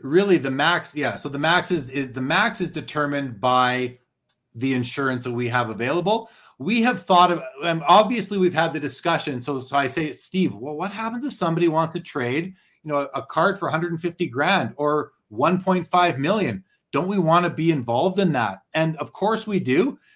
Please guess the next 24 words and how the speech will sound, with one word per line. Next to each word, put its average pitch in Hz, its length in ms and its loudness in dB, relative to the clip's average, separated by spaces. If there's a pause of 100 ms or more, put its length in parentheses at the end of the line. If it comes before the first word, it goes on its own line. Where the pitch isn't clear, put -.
(100)
So - 140 -4
we've 214 220 -2
talked 208 260 4
about 190 300 4
different 165 300 0
ways 151 340 0
to 175 140 -8
facilitate 175 840 -4
that, 196 300 4
like 139 220 -2
right 160 260 0
down 180 240 0
to 165 100 -4
a 127 40 -2
white 156 320 0
glove, 160 300 2
we 131 100 -4
hop 160 260 -2
on 180 140 0
a 165 60 -6
plane 156 400 -6
sort 143 240 -6
of 120 60 -8
service. - 500 -4